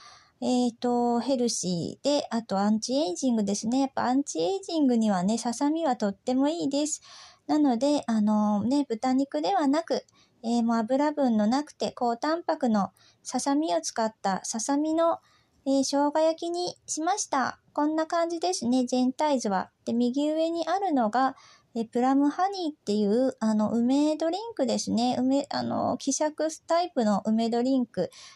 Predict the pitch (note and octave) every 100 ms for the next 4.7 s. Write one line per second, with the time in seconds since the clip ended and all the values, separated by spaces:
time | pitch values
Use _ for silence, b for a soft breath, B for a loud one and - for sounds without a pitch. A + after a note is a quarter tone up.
0 | _ B3 C4 - D#4+ E4 F#4+ D4+ B3 A3+
1 | A3 A3 G#3+ G3 F#3+ G#3+ G#3 - G3+ G3
2 | F#3+ G3 G#3 B3+ A#3 G#3+ F3+ F#3 - -
3 | B3 C4+ C#4 C#4 D4 D4+ D#4 D#4 D#4 D#4+
4 | D#4+ D#4+ E4 F4 G4+ C4+ A3